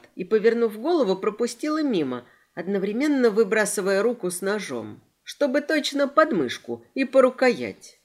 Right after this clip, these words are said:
Раньше. Но глаза больше не ловят малейшее движение врага,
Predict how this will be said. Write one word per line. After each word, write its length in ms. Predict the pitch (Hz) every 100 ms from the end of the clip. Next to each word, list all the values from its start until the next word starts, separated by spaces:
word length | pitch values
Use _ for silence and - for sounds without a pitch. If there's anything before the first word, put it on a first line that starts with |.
| _ _
Раньше. 720 | 214 240 156 120 - - - - _ _ _
Но 260 | 185 214 202
глаза 420 | 196 240 240 330
больше 440 | 254 285 269 - 262
не 160 | 240
ловят 360 | 247 320 214 175
малейшее 600 | 156 160 160 151 170 156
движение 560 | 147 160 196 185 165
врага, 560 | 143 143 131 117 113 113